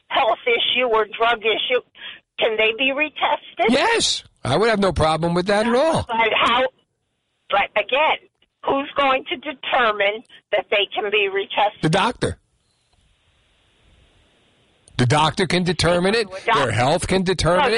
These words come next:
Speaker 1: then the doctor should be the one that determines whether a senior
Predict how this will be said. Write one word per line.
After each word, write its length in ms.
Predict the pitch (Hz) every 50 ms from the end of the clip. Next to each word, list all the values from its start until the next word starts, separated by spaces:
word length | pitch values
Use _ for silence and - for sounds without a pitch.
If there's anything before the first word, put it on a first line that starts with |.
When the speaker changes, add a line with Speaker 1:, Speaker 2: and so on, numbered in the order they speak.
| 254 262
Speaker 1:
then 120 | 262 247
the 200 | 226 262 233 214
doctor 560 | - 269 269 277 311 - _ - - 262 254 240 - - -
should 160 | 254 247 214
be 160 | - 240 240 226
the 100 | 233 233
one 400 | 226 220 220 214 220 220 220 220 220 - - - - - - _ _ _ -
that 180 | 220 214 214 - _ _ _ _ -
determines 800 | 208 220 _ - - - 277 233 214 214 220 208 220 220 - 190
whether 440 | 202 214 214 - 208 196 202 202 - _ - -
a 40 | 208 - -
senior 380 | - 359 466 427 262 208 202